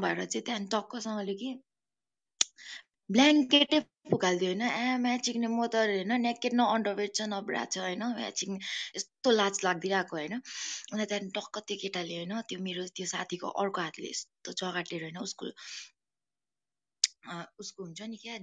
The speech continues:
डिक होइन, सक गर्नु लगायो होइन, क्या मजाले सक गरिदिइरहेको थियो होइन। अन्त त्यहाँ मलाई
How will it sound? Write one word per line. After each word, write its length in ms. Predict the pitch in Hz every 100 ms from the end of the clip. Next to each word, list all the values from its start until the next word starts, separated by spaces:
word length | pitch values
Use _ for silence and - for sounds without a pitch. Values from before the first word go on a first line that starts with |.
| 175 196
डिक 240 | 196 185
होइन, 160 | 170 185 214 190
सक 180 | - 196 196
गर्नु 200 | 180 175 170
लगायो 200 | 160 156
होइन, 140 | 160 - - - - -
क्या 120 | 208 117 208
मजाले 300 | 196 180 180 - - -
सक 140 | 185 180 175
गरिदिइरहेको 420 | 170 196 190 190
थियो 120 | 165 160
होइन। 100 | 208 233 - - -
अन्त 120 | 180 196
त्यहाँ 160 | 180
मलाई 260 | 180 185 180